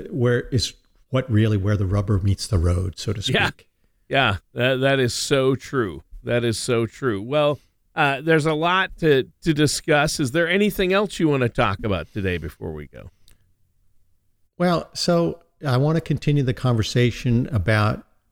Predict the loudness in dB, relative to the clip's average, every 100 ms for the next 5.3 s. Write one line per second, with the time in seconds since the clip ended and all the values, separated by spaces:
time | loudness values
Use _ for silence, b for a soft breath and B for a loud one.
0 | -6 -2 -2 0 2 2 2 0 2 0
1 | 0 -2 -4 -2 -2 -2 0 2 0 0
2 | 0 2 0 0 -4 0 0 0 -2 0
3 | 0 2 0 2 0 0 2 2 2 0
4 | -2 -2 -2 -2 -4 -6 -6 -8 -6 -2
5 | 0 0